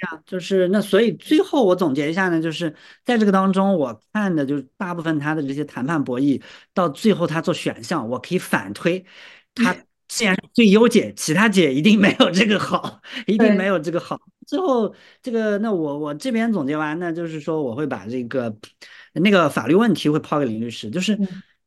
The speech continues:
Speaker 1: Sam 这种，比如说被解雇的，还有其他员工可能是主动辞职的，但是他们可能签了这个竞业禁止协议，那么他们如果是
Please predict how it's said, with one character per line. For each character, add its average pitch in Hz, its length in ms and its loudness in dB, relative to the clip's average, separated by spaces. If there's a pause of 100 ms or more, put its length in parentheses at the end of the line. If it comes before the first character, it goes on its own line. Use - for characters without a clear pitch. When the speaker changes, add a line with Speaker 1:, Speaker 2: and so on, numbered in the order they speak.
(180)
Speaker 1:
Sam 269 340 0
这 190 100 6
种， 151 160 4
比 123 100 -2
如 127 60 2
说 147 100 -4
被 180 100 2
解 - 180 -2
雇 196 160 4
的， 139 80 2
还 127 100 -2
有 190 60 0
其 - 120 -6
他 202 120 0
员 175 180 0
工 180 160 -2
可 180 140 -6
能 139 100 -2
是 170 200 -12
主 123 260 -4
动 262 180 4
辞 156 220 -2
职 139 160 -4
的， 139 140 -2
但 180 120 -6
是 180 60 -10
他 190 80 -2
们 202 80 -2
可 190 100 -12
能 - 160 -4
签 226 400 -4
了 226 160 0
这 147 80 -2
个 151 80 -2
竞 175 160 -6
业 165 80 -4
禁 156 160 -2
止 120 80 -4
协 117 320 -8
议， 156 160 -4 (280)
那 247 100 0
么 254 160 2
他 214 400 -2
们 254 180 8
如 151 140 2
果 160 100 2
是 143 300 -2